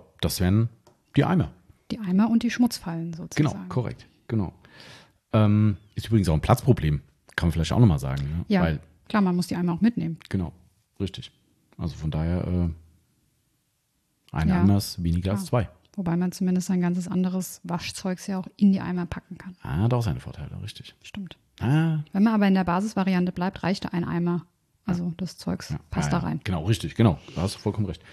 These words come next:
Speaker 1: Werdet ihr gleich merken, denn natürlich, auch wenn, äh, die Grundlage Wasser und jetzt dann ein Eimer ist, ist die weitere Grundlage ein Waschwerkzeug, weil das
Speaker 2: Irgendwie
Speaker 1: hilft
Speaker 2: muss
Speaker 1: euch.
Speaker 2: das Wasser auf den Lack.
Speaker 1: Richtig,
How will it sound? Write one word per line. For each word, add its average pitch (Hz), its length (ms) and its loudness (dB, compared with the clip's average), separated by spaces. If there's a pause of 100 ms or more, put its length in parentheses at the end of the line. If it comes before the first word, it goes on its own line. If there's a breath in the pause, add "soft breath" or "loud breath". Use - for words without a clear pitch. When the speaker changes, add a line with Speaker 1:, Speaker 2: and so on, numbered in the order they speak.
(440 loud breath)
Speaker 1:
Werdet 113 260 8
ihr 110 60 4
gleich 98 200 0
merken, 117 420 2
denn 151 360 6
natürlich, - 580 0 (120)
auch 98 280 -2
wenn, 98 340 2 (240)
äh, 87 180 0
die 85 140 -8
Grundlage 104 500 4
Wasser 127 320 6
und 104 180 2
jetzt 98 220 0
dann 92 260 2
ein 78 80 2
Eimer 127 300 6
ist, 131 100 2
ist - 160 -2
die 76 100 -2
weitere 101 300 4
Grundlage 101 540 2
ein 95 160 0
Waschwerkzeug, 85 880 0
weil 80 280 0
das - 60 -18 (260)
Speaker 2:
Irgendwie 202 280 4
Speaker 1:
hilft 208 100 8
Speaker 2:
muss 208 120 4
Speaker 1:
euch. - 60 0
Speaker 2:
das 196 180 -2
Wasser 196 240 2
auf 185 100 -4
den 185 140 0
Lack. 185 200 -4 (640)
Speaker 1:
Richtig, 92 360 -4